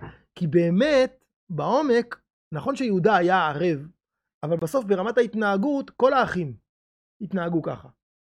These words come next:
נכון? "הננו עבדים לאדוני." גם אנחנו, גם אשר נמצא הגביע בידו. אז כולם גיבו את יהודה, והם כולם חזרו למצרים. אז דווקא בערבות, אומנם יהודה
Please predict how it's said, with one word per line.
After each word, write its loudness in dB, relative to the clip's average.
נכון? -2
"הננו 8
עבדים 10
לאדוני." 8
גם 12
אנחנו, 4
גם 4
אשר 0
נמצא 2
הגביע 6
בידו. 2
אז -4
כולם 8
גיבו 8
את 2
יהודה, 2
והם 2
כולם 8
חזרו 4
למצרים. 4
אז -12
דווקא -2
בערבות, 0
אומנם -2
יהודה 2